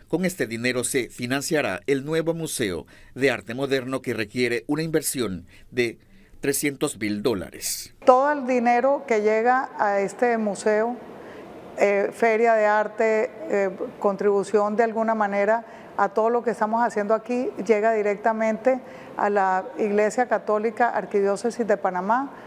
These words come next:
Speaker 2: a la cuenta bancaria en el Banco General, y todo el dinero es manejado por la contabilidad de la iglesia y todo es completamente transparente.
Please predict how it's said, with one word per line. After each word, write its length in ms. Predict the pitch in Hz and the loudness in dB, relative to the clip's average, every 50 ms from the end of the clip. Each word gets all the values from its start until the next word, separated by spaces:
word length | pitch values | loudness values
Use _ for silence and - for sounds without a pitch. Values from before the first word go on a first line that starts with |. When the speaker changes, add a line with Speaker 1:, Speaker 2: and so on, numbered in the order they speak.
| - - - - | -18 -10 -2 0
Speaker 2:
a 80 | 214 208 | 2 2
la 120 | 202 196 | 2 2
cuenta 320 | 202 208 208 202 202 233 | 0 -2 -4 0 2 2
bancaria 440 | 233 240 214 190 - 208 208 202 220 | 2 2 0 0 0 0 0 0 0
en 60 | 226 | -2
el 80 | 220 202 | -2 0
Banco 320 | 185 196 196 196 226 220 | 0 -2 -2 -2 -4 -2
General, 540 | 214 214 202 196 185 208 214 220 226 240 240 - - - | -2 0 0 0 2 2 2 2 2 0 -6 -14 -12 -4
y 120 | - 214 196 | -2 -2 -2
todo 360 | - - 233 220 214 220 226 | 2 2 2 4 4 4 2
el 120 | 226 226 | 0 0
dinero 420 | 196 214 208 202 202 196 196 208 214 | 0 -2 -2 0 0 0 0 0 0
es 60 | 208 | 0
manejado 640 | 220 226 202 190 165 175 190 190 196 196 214 220 - - - - - - - | 0 -2 -2 -2 -2 0 0 2 2 0 0 -2 -6 -10 -18 -18 -18 -10 0
por 160 | - 214 202 | 0 2 2
la 100 | 196 185 | 2 -2
contabilidad 580 | - 196 185 - 185 185 185 185 190 190 185 196 | -2 -4 -2 0 0 0 0 2 2 2 2 2
de 40 | |
la 100 | 214 214 | 2 0
iglesia 640 | 214 196 202 214 220 233 226 226 254 254 254 254 - - | 0 2 2 2 2 2 2 2 2 2 2 0 -4 -6
y 80 | 226 202 | -8 -2
todo 340 | - 214 196 202 208 214 | 0 2 2 2 2 0
es 60 | 214 214 | -2 -2
completamente 680 | - - 214 196 208 202 196 214 202 202 202 196 233 208 | -4 -6 -4 0 -2 0 0 0 -2 -2 -4 -4 -4 -2
transparente. 760 | - 208 202 180 - - 185 175 185 180 165 160 - - | -2 -4 -4 -4 -4 -4 -2 -2 0 -2 -4 -6 -8 -12